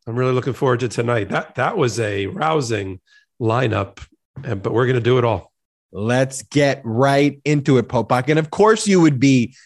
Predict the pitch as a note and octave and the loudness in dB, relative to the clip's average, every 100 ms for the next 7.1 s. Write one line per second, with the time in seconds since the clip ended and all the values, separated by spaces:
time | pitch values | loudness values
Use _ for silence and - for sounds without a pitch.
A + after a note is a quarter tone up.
0 | _ A2+ D#3+ D#3 D3+ C#3 D3 C#3+ C#3 B2+ | _ -2 0 2 -2 0 0 0 -2 -2
1 | A#2+ B2 A#2+ A#2+ D#3 D#3+ D#3+ D#3 C3+ F#3 | -2 -2 0 0 2 2 2 2 0 -4
2 | F3+ F#3 - A#3 A3+ G3+ D3 - - _ | -2 -6 2 2 2 0 0 -2 -20 _
3 | C#3 G#3 G#3+ - - F3+ G3+ G3 - E3 | 2 2 0 -4 0 2 2 0 -4 0
4 | D#3+ A#2 D#3+ D#3 D#3+ D3+ A2+ A#2+ C3 D#3 | 0 0 0 2 2 0 -6 -4 -2 0
5 | F#3+ F#3+ - C3+ C3 A#2+ - A2+ A#2 G#2 | 0 0 -4 -2 0 -2 -4 -4 -4 0
6 | C#3+ C#3+ - F3+ F#3 F#3 E3+ D3+ D3+ D3+ | 0 0 -2 2 2 2 2 4 2 0